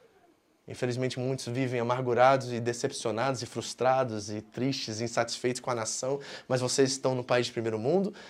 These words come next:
e se fosse tão bom lá, você não estaria aqui, né? Talvez a gente precise de acordar pra isso, né? Porque a gente esquece.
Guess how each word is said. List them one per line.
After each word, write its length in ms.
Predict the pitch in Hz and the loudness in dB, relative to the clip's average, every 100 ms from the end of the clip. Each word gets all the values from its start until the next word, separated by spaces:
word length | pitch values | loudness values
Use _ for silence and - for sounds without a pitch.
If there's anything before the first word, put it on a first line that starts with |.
| - - | -16 -6
e 80 | 135 | -2
se 460 | - 175 156 135 127 | 0 0 2 2 0
fosse 320 | - 151 147 | 2 2 2
tão 200 | - 185 | 4 6
bom 280 | 175 170 160 | 8 8 8
lá, 160 | 139 151 | 4 0
você 100 | 160 | -4
não 80 | |
estaria 260 | 170 180 190 | -2 -2 -2
aqui, 220 | 202 - | -4 -4
né? 140 | 139 147 - - - - - - - 381 - 170 135 _ - - 165 - 349 330 320 311 302 302 311 320 - - - _ _ _ - - | -4 -6 -20 -20 -20 -20 -20 -20 -20 -20 -20 -20 -20 _ -20 -20 -20 -20 -20 -20 -20 -20 -20 -20 -20 -20 -20 -20 -20 _ _ _ -20 -2
Talvez 240 | 131 147 | 2 2
a 20 | 180 | 0
gente 120 | - | 4
precise 260 | 214 202 | 6 6
de 60 | 220 | 4
acordar 540 | 214 226 180 147 165 | 0 -2 0 4 4
pra 180 | 185 175 | 4 4
isso, 240 | 139 135 135 | 4 4 0
né? 100 | 139 | 2
Porque 140 | - | 2
a 40 | 156 | 2
gente 140 | 175 | 2
esquece. 600 | - - 233 233 - 117 | -2 -2 -4 -4 -6 -8